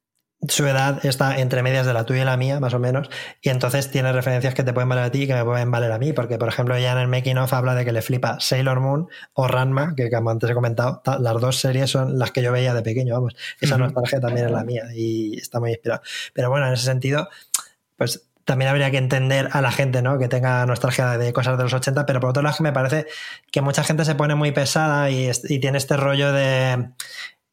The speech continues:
Speaker 1: este ro-, o sea, el no saber comprender que si a ti te parece lo, eso, lo mejor que se ha hecho en la historia, pues a lo mejor tienes un problema, ¿no? O sea, yo en ese sentido,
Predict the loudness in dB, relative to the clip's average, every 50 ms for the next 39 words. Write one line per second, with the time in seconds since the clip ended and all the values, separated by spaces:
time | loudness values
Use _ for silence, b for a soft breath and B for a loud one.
0 | _ _ _ _ _ -4 -2 -2 0 0 0 0 0 0 0 -2 0 0 0 2
1 | 2 2 2 2 2 2 2 2 2 2 2 2 2 2 2 2 2 2 2 2
2 | 2 2 2 0 0 -2 -2 -2 -2 0 0 0 0 2 2 2 2 2 2 2
3 | 2 0 0 0 0 0 0 0 0 0 -2 -2 -4 B B B B B _ 0
4 | 0 0 0 0 0 0 0 0 0 0 0 0 2 2 0 0 0 0 0 2
5 | 2 0 0 -2 B B B B B B -4 -2 -2 -2 -4 -4 -4 -2 -2 -2
6 | 0 0 0 0 0 -2 -2 -4 -4 -2 -2 -2 0 0 -2 -4 -4 -4 -2 -2
7 | 0 0 0 0 0 0 0 0 0 0 0 -2 -2 -2 0 0 -2 -2 -4